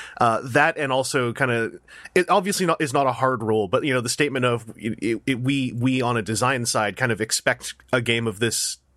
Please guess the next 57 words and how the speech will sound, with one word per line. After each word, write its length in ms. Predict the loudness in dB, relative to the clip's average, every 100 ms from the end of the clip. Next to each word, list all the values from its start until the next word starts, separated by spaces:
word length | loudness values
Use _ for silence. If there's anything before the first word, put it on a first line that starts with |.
| _ -6
T 140 | -4
C 100 | -2
G, 220 | -2 -2
to, 120 | -4 -4
you 140 | 0
know, 80 | 0
one 240 | 0 0
round 240 | 2 0 0
of 60 |
this, 180 | -2 -4 -8 -14 -14 -14 -2
um, 440 | 2 2 0 -4 -6 -4
to 180 | -4
take, 480 | -2 0 -2 -2 -4
uh, 60 | -4 -4
you 80 | -2
know, 160 | 0 0
approximately 800 | 0 2 2 -2 -4 -2 -2 -2
twenty 260 | 0 0
minutes 280 | 0 -2 -2
tops. 520 | 0 0 0 -4 -6 -12 -4
It, 240 | -2 -2 -2
it's, 300 | -4 -4 0
I 80 | 2
don't 120 | 2
know 80 | 2
how 100 | 0
to 60 |
put 200 | 0 0
it 80 | 0
other, 240 | 0 -2 -2
other 160 | -2 0
than 120 | 0
it 120 | 0
makes 240 | 0 0 -2
me 100 | -4
th-, 260 | -6 -4
it 120 | -2
makes 200 | 0 -2
me 140 | -2 -2
see 720 | -2 -4 -4 -2 0 0 -2
sort 300 | -2 -2 -2
of 120 | -2
the 140 | 0 0
intent 420 | -2 -2 -4 0
behind 360 | 0 2 0
a 20 | 0
lot 220 | 0 0
of 100 | 0
other 160 | -2
cards 420 | 0 2 2 0 -2
a 60 |
little 160 | -2 0
more 160 | 0
clearly 420 | 0 0 0 0 -2
as 140 | 0
well, 360 | 0 0 -2 0
and, 260 | 0 0